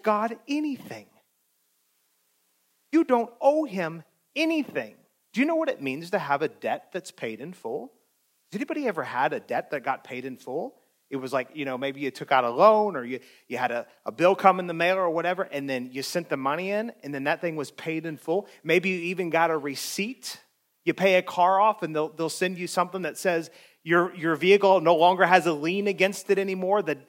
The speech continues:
the, the, the, the amount that was owed has been paid in full. You know what that means? You don't owe anything anymore.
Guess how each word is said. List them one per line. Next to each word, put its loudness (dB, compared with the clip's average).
the, -2
the, -4
the, 0
the -2
amount 6
that 4
was -4
owed 4
has 4
been -8
paid -2
in -4
full. -4
You 0
know 6
what 8
that 8
means? -4
You 0
don't 4
owe 2
anything -6
anymore. -16